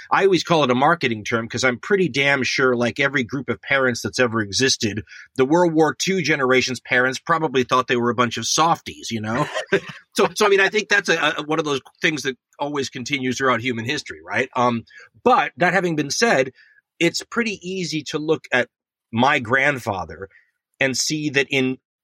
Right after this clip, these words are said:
by many metrics that we might look at today, you know, how do you judge toughness? Well, how about the ability to withstand privation or whatever?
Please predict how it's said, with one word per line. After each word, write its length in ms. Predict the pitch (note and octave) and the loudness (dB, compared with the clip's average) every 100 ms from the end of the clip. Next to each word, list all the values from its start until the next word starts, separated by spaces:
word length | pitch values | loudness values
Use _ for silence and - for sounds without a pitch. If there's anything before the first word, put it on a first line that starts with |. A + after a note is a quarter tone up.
| - | -4
by 240 | C#3+ C3+ | 0 0
many 380 | C3+ F3 A3+ G3 | 0 0 0 0
metrics 640 | D3 E3 D#3+ - B2 - | 0 0 -2 -2 -2 -2
that 160 | A#2+ A#2 | -6 -4
we 120 | C3+ | -4
might 240 | B2+ A#2 A#2+ | -2 -2 0
look 200 | A#2+ - | 0 0
at 200 | A2+ - | -4 -4
today, 600 | A#2 D3+ B2+ F#2+ C3+ C#3+ | -6 -2 -2 -2 -8 -4
you 80 | B2 | -2
know, 80 | - | 0
how 120 | B2+ | 0
do 80 | B2 | 0
you 100 | A#2+ | 0
judge 400 | B2 C3 A2+ - | 2 2 0 -2
toughness? 500 | C#3 - D3+ - - | -4 -4 -4 -2 0
Well, 260 | A#2 A2 | 0 0
how 200 | G#2+ B2 | 0 0
about 380 | A2+ A#2 A2+ G2 | 0 0 0 -2
the 140 | G#2 | -4
ability 340 | G#2+ C#3+ C#3 C3+ | -2 -2 -2 0
to 80 | B2+ | 0
withstand 500 | B2+ - C3 C3 A#2 | 0 0 0 0 0
privation 640 | C3 A#2 C3 B2+ - G#2 | 0 2 2 2 0 -2
or 60 | |
whatever? 200 | G#2 A2 | -4 -4